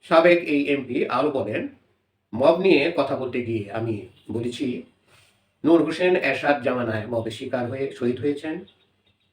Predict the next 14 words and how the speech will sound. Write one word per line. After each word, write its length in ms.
মব, 520
যার 260
ইংরেজি 360
নাম 400
জঙ্গল 340
জাস্টিস, 540
তা 100
কেবল 400
জনগণ 360
করে 220
না, 100
রাষ্ট্রীয় 420
বাহিনীও 460
করে।" 240